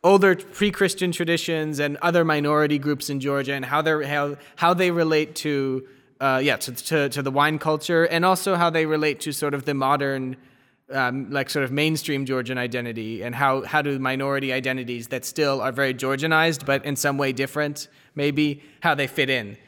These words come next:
and, and if possible, how this connects to wine. <laughs> So, yeah.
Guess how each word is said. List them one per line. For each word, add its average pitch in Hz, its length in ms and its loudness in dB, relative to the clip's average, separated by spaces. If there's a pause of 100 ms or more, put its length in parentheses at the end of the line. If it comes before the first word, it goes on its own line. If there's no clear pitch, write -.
(140)
and, 127 360 -4
and 131 140 -4
if 135 140 -6
possible, 139 400 2
how 127 140 0
this 120 120 -6
connects 120 300 -6
to - 100 -12
wine. 101 200 -10
<laughs> - 40 -20
So, - 140 -2 (240)
yeah. 185 320 4